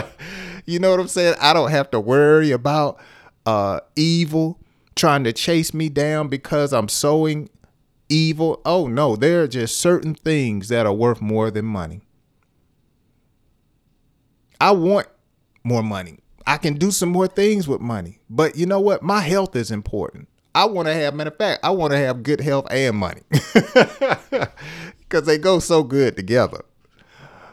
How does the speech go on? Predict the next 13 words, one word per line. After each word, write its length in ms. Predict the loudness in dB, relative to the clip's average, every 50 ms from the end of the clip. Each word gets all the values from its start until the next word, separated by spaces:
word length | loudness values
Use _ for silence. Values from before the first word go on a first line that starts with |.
| _ _ 4
But, 260 | 4 4 4 2 -2 -2
but 200 | -2 0 0 0
we 100 | -2 -2
have 240 | -2 -2 -4 -4 -4
to 100 | -4 -2
have 200 | -2 -2 -2 -2
the 80 | -4
mindset 580 | -4 -4 -4 -4 -6 -6 -8 -8 -8 -8 -8 -8
there 200 | -8 -8 -8 -8
are 40 | -6
just 300 | -6 -6 -8 -6 -6 -4
certain 320 | -4 -4 -2 -4 -6 -8
things 600 | -6 -4 -4 -2 -2 -4 -4 -8 -10 -14 -16 -20